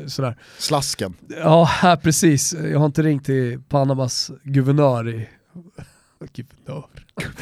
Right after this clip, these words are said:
Speaker 1: <laughs> Ambassadör. Har de ens en ambassad i Sverige? Det måste de väl ha. Såklart de har.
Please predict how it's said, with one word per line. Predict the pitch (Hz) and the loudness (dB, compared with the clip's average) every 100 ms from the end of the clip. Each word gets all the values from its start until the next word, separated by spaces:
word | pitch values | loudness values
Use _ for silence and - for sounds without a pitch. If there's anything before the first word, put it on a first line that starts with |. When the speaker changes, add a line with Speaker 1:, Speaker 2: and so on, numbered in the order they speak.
| - 107 | -14 -12
Speaker 1:
<laughs> | - - - - - - - - | -12 -10 -12 -12 -20 -18 -18 -2
Ambassadör. | 143 151 143 - 143 165 143 110 - | 0 0 0 0 -2 -2 -4 -8 -6
Har | 165 | -2
de | 156 | -2
ens | 117 | -4
en | 135 | -8
ambassad | 117 120 - 147 127 | -8 -8 -8 -8 -10
i | |
Sverige? | - - _ - | -12 -18 _ -14
Det | 120 | -10
måste | 127 - | -10 -10
de | 135 | -10
väl | 104 | -10
ha. | - - - - - | -12 -20 -20 -20 -18
Såklart | 135 123 - | -12 -12 -12
de | |
har. | 127 | -16